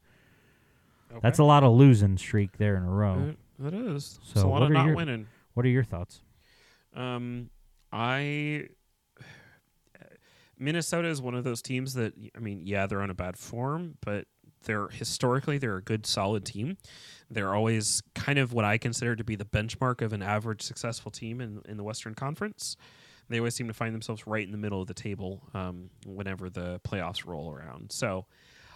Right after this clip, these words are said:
Speaker 1: I think Minnesota will st-, is still a solid team. Um,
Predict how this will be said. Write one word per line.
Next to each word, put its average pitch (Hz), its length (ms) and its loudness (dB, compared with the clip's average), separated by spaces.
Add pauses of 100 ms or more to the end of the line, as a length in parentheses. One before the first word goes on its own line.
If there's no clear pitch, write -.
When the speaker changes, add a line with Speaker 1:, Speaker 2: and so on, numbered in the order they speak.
(160)
Speaker 1:
I 135 140 6
think 147 260 0
Minnesota 127 520 4
will 107 120 2
st-, - 280 -4
is 117 160 0
still 107 260 2
a 95 40 -2
solid 95 380 0
team. 104 400 -4 (100)
Um, 92 400 -6